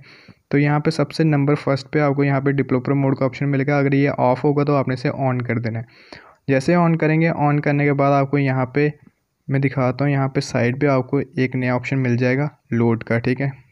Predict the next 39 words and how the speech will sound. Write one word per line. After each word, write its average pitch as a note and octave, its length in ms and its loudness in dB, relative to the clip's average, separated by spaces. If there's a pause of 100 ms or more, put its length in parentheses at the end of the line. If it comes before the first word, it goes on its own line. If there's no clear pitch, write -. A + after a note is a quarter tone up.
(160)
तो C3 80 -2
यहाँ B2+ 260 -4
पे C3 80 -6
मैं C3 120 -4
दिखाता A#2+ 420 -2
हूँ, C#3 100 -4
ये C3+ 140 2
देख C3+ 180 0
सकते C3 240 -4
हैं C#3 80 0
यहाँ C3 220 0
पे C3+ 160 -2
लोड B2 320 0
का C3+ 120 0
आपको C3 220 0
ऑप्शन C3 240 -4
मिल B2+ 200 -2
जाएगा, C#3+ 340 -2 (140)
ठीक C3 180 -2
है। D3 80 -2 (500)
तो C#3+ 80 0
जैसे C#3 300 0
आप D#3 140 0
इस D3 100 -2
पर D#3+ 140 0
क्लिक C#3 260 -2
करेंगे, D#3 320 0
क्लिक D3 260 -2
करने C#3+ 180 0
के C#3+ 60 0
बाद D3 120 2
नीचे C#3 240 -2
अटैच C3 460 -2
फाइल B2+ 240 0
पे C3+ 100 0
आपने C3 240 -2
क्लिक B2 260 -4
करना A2+ 260 -2
है। G#2 100 -6